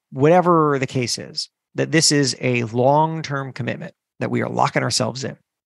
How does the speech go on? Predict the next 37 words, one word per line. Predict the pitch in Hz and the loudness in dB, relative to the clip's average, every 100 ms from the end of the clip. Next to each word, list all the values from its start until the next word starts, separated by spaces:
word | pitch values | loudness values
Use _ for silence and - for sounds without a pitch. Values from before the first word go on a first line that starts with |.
| - - - - | -20 -20 -20 -2
And | 208 | 4
as | 269 262 | 4 6
a | |
result, | 240 247 311 | 6 6 4
of | 247 | 2
course, | 220 220 | 4 4
we | 175 214 240 | 2 0 4
don't | 202 220 202 | 4 4 2
really | 190 214 | 2 2
wanna | 196 190 196 | 2 0 0
do | 143 131 190 240 240 | -4 -4 -2 0 2
those | 165 127 - | 2 2 -2
things | 113 98 127 | -10 -10 -10
because | 151 151 | -6 -2
we | 165 | 2
are | 165 175 | 4 4
afraid | 165 - 151 170 185 | 0 -2 2 4 4
of | 160 | 4
the | 131 | 2
long-term | 123 123 113 120 | 0 0 -2 -10
commitment, | - 123 110 113 - | -8 -8 -8 -10 -8
not | 139 | -6
because | - 196 | 0 0
we're | 165 | 2
commitment | 165 214 147 | 2 2 0
folks, | 139 175 - | 2 2 0
because | 190 190 | -6 -4
we | |
just | 240 311 | -2 0
don't | 392 | 2
know | 392 | 2
if | |
it's | 330 269 | 0 0
a | |
good | 349 | 2
idea. | 381 220 294 403 370 120 _ _ _ _ _ _ _ _ - | 2 2 2 4 2 0 _ _ _ _ _ _ _ _ -2
And | 226 240 233 226 214 | 2 2 0 -6 -10